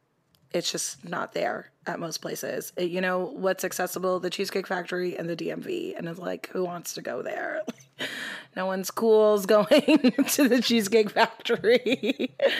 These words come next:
<laughs> The D M V is not pretty cool. It's not a cool time. It's not a fun <laughs> time. Um,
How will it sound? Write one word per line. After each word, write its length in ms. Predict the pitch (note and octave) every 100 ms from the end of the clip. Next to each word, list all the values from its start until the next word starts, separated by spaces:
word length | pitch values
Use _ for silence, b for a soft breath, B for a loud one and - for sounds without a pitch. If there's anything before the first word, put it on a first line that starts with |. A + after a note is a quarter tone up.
| -
<laughs> 280 | - - -
The 80 | G3+
D 200 | G#3 G#3+
M 100 | G3+
V 160 | G#3+
is 100 | G3+
not 280 | G3+ G3+ -
pretty 240 | G#3+ G3+ G3
cool. 240 | G#3+ G3+
It's 80 | G3
not 140 | G3+
a 60 | G3+
cool 260 | - G#3
time. 340 | G#3 A3 G3 G3
It's 80 | F#3+
not 140 | G3+
a 40 |
fun 360 | G3 - G3 G3+
<laughs> 0 |
time. 1120 | - G#3+ B3 - G#3 G3+ G3+ G#3 C4 A#3 C4+ - _ _ _ _ - - _
Um, 480 | G3+ F#3+ F#3 F3+ F3+